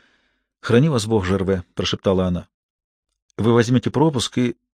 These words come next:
и вы дадите мне знать, когда будете в безопасности». Маркиз взял ее лицо в ладони и очень нежно поцеловал, затем легонько оттолкнул ее от себя. Он выпрямился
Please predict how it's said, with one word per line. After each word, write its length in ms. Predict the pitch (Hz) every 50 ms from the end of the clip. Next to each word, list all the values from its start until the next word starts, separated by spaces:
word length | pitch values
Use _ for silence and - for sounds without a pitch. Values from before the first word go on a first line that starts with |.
| _ _ _ _ _ _ _ _ _ _ _ -
и 80 | 110
вы 100 | 110 117
дадите 340 | 104 123 139 147 190 175 160
мне 140 | 131 123 127
знать, 260 | 113 113 117 101 -
когда 240 | - 110 101 101 110
будете 300 | 104 117 104 101 - 104
в 40 | 98
безопасности». 720 | 104 101 113 110 - 110 92 - - 87 - - - - _ _ _ _ _ _ _ _ _ _ -
Маркиз 480 | - 104 107 107 107 143 135 - - -
взял 340 | 107 92 92 123 143 135 131
ее 140 | 123 117
лицо 320 | 120 123 123 - - 123 117
в 60 | 104
ладони 380 | 110 117 110 113 160 175 156 143
и 140 | 113 117
очень 320 | 123 127 - - 135 135 139
нежно 340 | 147 143 127 98 90 90 85
поцеловал, 600 | - - - - 104 104 107 123 147 147 123 _ _ _ _ - - - _ _ _ _ _ _ _ _ _ -
затем 320 | 92 95 117 - 139 139
легонько 400 | 139 143 127 147 143 127 - 131
оттолкнул 500 | 123 - - - 131 120 - - 170 170
ее 140 | 147 117 98
от 80 | 92 -
себя. 320 | - - 90 73 73 73 _ _ _ _ _ _ _ _ _ _ _ _ _ _ _ _ _ _ _ -
Он 160 | - 120 123
выпрямился 640 | 110 131 175 - 135 123 113 110 101 - - 104 92